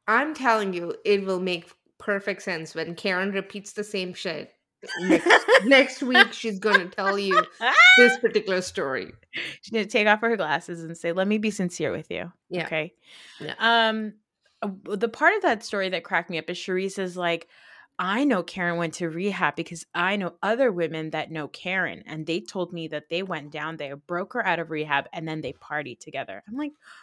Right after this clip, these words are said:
Speaker 2: "Who are these alcoholics and why aren't they on this show?"
Speaker 1: I know. Who are these friends of Karen?
Speaker 2: Yeah.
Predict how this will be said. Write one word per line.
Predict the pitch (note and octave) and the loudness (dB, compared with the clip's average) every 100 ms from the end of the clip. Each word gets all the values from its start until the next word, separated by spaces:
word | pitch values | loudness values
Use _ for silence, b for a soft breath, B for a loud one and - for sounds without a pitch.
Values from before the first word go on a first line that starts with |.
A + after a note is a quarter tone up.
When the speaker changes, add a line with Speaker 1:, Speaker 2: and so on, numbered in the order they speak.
| B _ _ _ _ _ _ _ - | B _ _ _ _ _ _ _ -4
Speaker 2:
"Who | C4+ | 4
are | E4+ G#4 | 4 6
these | A4 E4+ | 6 6
alcoholics | D4 D#4+ C#4+ C#4 F4+ E4 - | 4 6 6 8 6 4 0
and | A3 | 0
why | A3 C4+ | 2 2
aren't | C#4+ C#4 D#4+ | 2 0 -4
they | G#3 C4+ | 0 2
on | F4 E3 | 2 -2
this | C3+ - | -6 -8
show?" | - E2+ G#3+ G#3 - - G4 - _ - B C#4 | -8 -6 -6 -8 -12 -10 -10 -16 _ -20 B 2
Speaker 1:
I | E4 | 6
know. | F#4+ G4+ E4 | 8 8 6
Who | A#3 E4 | 4 2
are | F#4 G4+ | 4 4
these | F4 C#4+ | 4 2
friends | - G#3 F#3 G3 | 2 2 4 0
of | F3+ | -6
Karen? | - F3+ D3+ C#3+ C#3+ D3 - _ _ _ _ _ _ - | -4 0 0 0 -4 -10 -16 _ _ _ _ _ _ -10
Speaker 2:
Yeah. | A#3 D#4 D4 C#3+ | -4 2 4 2